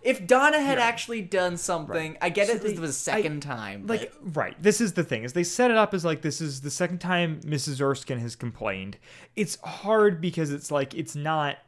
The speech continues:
Speaker 2: anything that, like, disrupted the service.
Speaker 1: Mm-hmm.
Speaker 2: It just annoyed one person.
Speaker 1: Yeah.
Speaker 2: But I also do kind of get the sentiment of, at least for this initial one,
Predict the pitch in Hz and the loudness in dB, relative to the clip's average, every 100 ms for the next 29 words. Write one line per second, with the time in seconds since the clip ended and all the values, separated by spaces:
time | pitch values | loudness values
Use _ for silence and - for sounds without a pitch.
0 | - 143 139 135 147 135 131 131 131 - | -4 -4 -4 -6 -4 -4 -4 -8 -10 -10
1 | 117 113 - - 123 107 104 - _ _ | -4 -2 -4 -6 -6 -6 -8 -14 _ _
2 | _ _ _ _ - 135 - 175 131 131 | _ _ _ _ -18 -16 -2 -2 0 -4
3 | 131 151 156 165 139 123 123 - - 131 | -2 -2 -2 -2 -2 -4 -6 -6 -2 0
4 | 190 240 254 - - - 147 147 165 131 | 2 2 0 -2 -6 -8 -6 2 2 4
5 | 165 - 139 135 139 135 127 120 110 - | 2 2 0 2 2 0 0 -4 -4 -2
6 | 151 175 262 269 - 185 254 233 175 123 | -2 0 -2 -2 -8 -2 4 4 4 2
7 | - 277 277 277 269 254 254 208 175 202 | 6 10 12 10 8 6 2 2 2 2
8 | - 190 180 160 135 151 - 135 - 127 | 0 0 0 0 0 0 -2 -4 0 0
9 | 120 113 110 _ 139 113 110 107 - - | 0 -4 -6 _ 0 0 0 -4 -12 -20
10 | - - 247 226 269 - - 226 175 - | -8 -6 0 4 4 4 4 6 6 2
11 | - 147 139 156 - 143 107 92 101 - | -2 0 0 0 0 -2 -2 -4 -10 -12